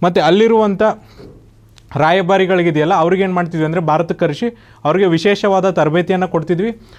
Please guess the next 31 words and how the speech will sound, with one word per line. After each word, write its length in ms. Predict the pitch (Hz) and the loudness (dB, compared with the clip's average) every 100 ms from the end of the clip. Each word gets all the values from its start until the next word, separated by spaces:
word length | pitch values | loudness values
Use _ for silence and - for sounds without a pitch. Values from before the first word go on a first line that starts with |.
| - - | -20 -6
ಜೊತೆಗೆ 320 | 131 156 220 | -2 0 2
ಏನ್ 120 | 214 202 | 2 2
ಮಾಡ್ತಿದ್ವಿಪ್ಪ 520 | 190 175 170 160 147 | 0 0 0 0 0
ಅಂದ್ರೆ 460 | 160 233 - - - | -2 -4 -6 -20 -6
ಆಸಿಯಾನ್ 420 | 139 170 226 226 | -2 0 2 2
ದೇಶದ 460 | 208 202 202 202 - - _ _ _ - - - | 2 2 2 2 0 -12 _ _ _ -20 -20 -6
ವಿದ್ಯಾರ್ಥಿಗಳನ್ನ 680 | 147 147 190 190 196 190 180 | -4 2 0 0 0 0 0
ಕರೆದು 280 | 175 165 170 | 0 0 0
ನಾವೇನ್ 300 | 170 165 175 | 2 0 0
ಮಾಡ್ತಿದ್ವಿ 300 | 175 160 156 | -2 -2 -2
ಅಂದ್ರೆ 160 | 156 214 | -2 0
ಅವ್ರಿಗೆ 580 | 180 180 226 - - - | 0 0 -4 -8 -20 -8
ನಮ್ಮ 180 | 151 185 | -2 -2
ಕಲ್ಚರ್ 400 | 180 165 165 196 | 0 -2 0 0
ಬಗ್ಗೆ 280 | 180 175 202 | 0 -2 -2
ತೋರಿಸ್ತಿದ್ವಿ, 640 | - - - 196 180 151 | -4 -2 0 0 -2 0
ಈ 20 | 160 | 0
ಥರ 200 | 180 180 | -2 -2
ನಮ್ಮ 200 | 170 180 190 - | 0 -2 -2 -4
ಸಂಸ್ಕೃತಿ 520 | 165 160 - 175 165 | -2 -2 -2 -2 0
ಇದೆ. 440 | 190 196 - - - - | 0 -2 -8 -20 -20 -6
ಆಮೇಲೆ 280 | 139 170 196 | -2 2 2
ಅದನ್ನ 240 | 165 175 | 2 0
ಅಧ್ಯಯನ 300 | 156 151 196 | -2 0 0
ಮಾಡಕ್ಕೆ 300 | 190 185 185 | 0 -2 -2
ನಾವೇನ್ 240 | 175 170 175 | -2 -2 -2
ಮಾಡ್ತಿದ್ವಿ 340 | 165 165 156 | -4 -4 -4
ಅಂದ್ರೆ 160 | 170 240 | -2 -2
ಪ್ರೋತ್ಸಾಹಿಸ್ತಿದ್ವಿ. 880 | 170 160 160 175 160 - 127 120 117 - - - | -2 -4 0 -2 -2 -4 -2 -2 -4 -16 -18 -2
ಇದೇನಪ್ಪ 400 | 165 220 208 165 | 2 2 2 0
ಅಂದ್ರೆ 460 | 156 240 - - | 0 -2 -4 -20